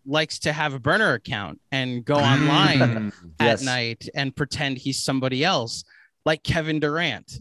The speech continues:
Speaker 1: So
Speaker 3: Mm.
Speaker 1: The Dark
Speaker 2: Interesting,
Speaker 1: Knight's gonna be
Speaker 2: interesting.
Speaker 1: the Brooklyn Nets for me.
Speaker 3: Mm-hmm.
Speaker 2: Okay.
Speaker 1: Um,
Speaker 2: Oh, this is,
Speaker 3: I
Speaker 2: I
Speaker 3: like
Speaker 2: went in
Speaker 3: it.
Speaker 2: a very similar direction. Okay. So
Speaker 3: I like
Speaker 2: keep
Speaker 3: it.
Speaker 2: going, keep going.
Speaker 1: So I don't know if you guys ever seen the picture of James Harden's draft photo without a beard.
Speaker 3: <laughs>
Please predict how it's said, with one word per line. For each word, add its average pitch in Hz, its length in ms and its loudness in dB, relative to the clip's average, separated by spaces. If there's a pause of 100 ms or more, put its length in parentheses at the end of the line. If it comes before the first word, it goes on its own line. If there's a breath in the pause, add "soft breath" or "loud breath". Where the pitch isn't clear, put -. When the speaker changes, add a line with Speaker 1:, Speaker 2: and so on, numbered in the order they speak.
Speaker 1:
So - 200 -2
Speaker 3:
Mm. 180 260 6
Speaker 1:
The 101 60 0
Dark 101 140 -2
Speaker 2:
Interesting, 151 500 4
Speaker 1:
Knight's 220 240 0
gonna 180 240 2
be 156 140 -2
Speaker 2:
interesting. 151 300 -4
Speaker 1:
the 160 100 0
Brooklyn 139 460 -2
Nets 104 460 -6
for 117 160 -6
me. 101 160 -4
Speaker 3:
Mm-hmm. 135 400 2
Speaker 2:
Okay. 107 160 -4
Speaker 1:
Um, 117 280 2
Speaker 2:
Oh, 107 40 -4
this 147 220 0
is, 190 80 -4
Speaker 3:
I - 100 4
Speaker 2:
I - 40 10
Speaker 3:
like 208 80 8
Speaker 2:
went 247 120 6
in 233 60 4
Speaker 3:
it. 202 40 8
Speaker 2:
a - 40 4
very 185 240 6
similar 185 260 -2
direction. 165 380 0
Okay. 127 340 -4
So 120 140 0
Speaker 3:
I - 20 6
like 196 220 6
Speaker 2:
keep 214 60 -4
Speaker 3:
it. - 60 -4
Speaker 2:
going, 190 220 0
keep 151 220 -6
going. 202 180 -2
Speaker 1:
So 202 540 2 (100)
I 220 60 4
don't 349 80 4
know 415 80 4
if 403 60 0
you 339 60 -4
guys 285 160 2
ever 208 200 2
seen 233 560 2
the 165 100 0
picture 214 680 0
of 151 360 0 (100)
James 156 380 -2
Harden's 151 400 -2
draft 120 400 -2
photo 156 340 0
without 127 340 0
a 117 60 0
beard. 113 460 -2
Speaker 3:
<laughs> - 60 -20